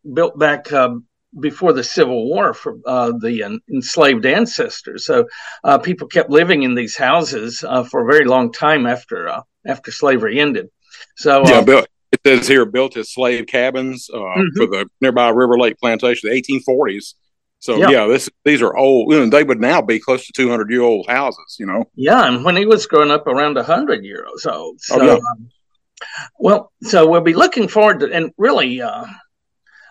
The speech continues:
Speaker 1: we probably should have talked about Ernest Gaines a long time before this. It just takes a while to get around to everybody. But
Speaker 2: Well, and we missed him personally, unfortunately, 'cause he,
Speaker 1: Yeah.
Speaker 2: you know, he was already getting older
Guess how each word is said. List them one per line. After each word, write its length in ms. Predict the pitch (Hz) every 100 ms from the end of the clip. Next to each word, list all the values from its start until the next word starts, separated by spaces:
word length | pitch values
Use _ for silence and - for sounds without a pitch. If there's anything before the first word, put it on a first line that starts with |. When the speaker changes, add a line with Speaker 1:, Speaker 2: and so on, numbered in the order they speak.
| _
Speaker 1:
we 140 | - -
probably 320 | - 240 156
should 160 | -
have 80 | 156
talked 300 | - 156 123
about 180 | 139 135
Ernest 340 | 139 131 107
Gaines 280 | - 135 123
a 40 | 110
long 240 | 131 123
time 280 | - 135 117
before 300 | 110 131 117
this. 280 | 123 117 -
It 80 |
just 240 | - 247 -
takes 240 | 220 -
a 60 | -
while 260 | 165 147
to 60 | 113
get 120 | 123
around 280 | 123 127 131
to 80 | 107
everybody. 420 | 92 _ - - -
But 100 | -
Speaker 2:
Well, 180 | 131 147
and 60 | 156
we 120 | 135
missed 360 | 131 147 151 -
him 240 | 143 127
personally, 480 | - 139 120 - 98
unfortunately, 500 | 98 - 135 - 92
'cause 120 | 87 107
he, 100 | 127 - -
Speaker 1:
Yeah. 180 | 190 175
Speaker 2:
you 60 |
know, 60 | 131
he 120 | 120
was 140 | 165 - _
already 380 | 139 143 135 139
getting 280 | 113 127 104
older 520 | 104 135 135 101 101